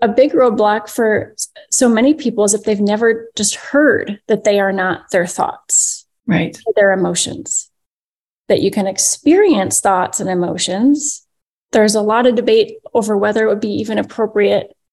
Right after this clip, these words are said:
Speaker 1: or accurate to say we have thoughts or that we think. We actually don't know. That's how little we know <laughs> of, about, like,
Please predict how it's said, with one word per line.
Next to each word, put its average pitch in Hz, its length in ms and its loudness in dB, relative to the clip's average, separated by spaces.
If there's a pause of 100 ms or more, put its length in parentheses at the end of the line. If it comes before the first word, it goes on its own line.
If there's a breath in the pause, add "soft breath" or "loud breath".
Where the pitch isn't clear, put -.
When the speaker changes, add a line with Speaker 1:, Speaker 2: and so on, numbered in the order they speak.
(100)
Speaker 1:
or 226 120 0
accurate 202 420 -4
to 208 80 -2
say 190 200 2
we 185 180 -2
have 277 460 -2
thoughts - 580 -4
or 208 120 2
that - 160 0
we 196 140 2
think. - 500 -4 (320 loud breath)
We 339 120 6
actually 349 280 2
don't 240 400 2
know. - 400 0 (640 loud breath)
That's 302 160 2
how 349 120 4
little 247 320 4
we 214 160 2
know - 400 -4 (340 loud breath)
<laughs> - 320 -14
of, 269 240 4
about, 233 560 4
like, 233 220 0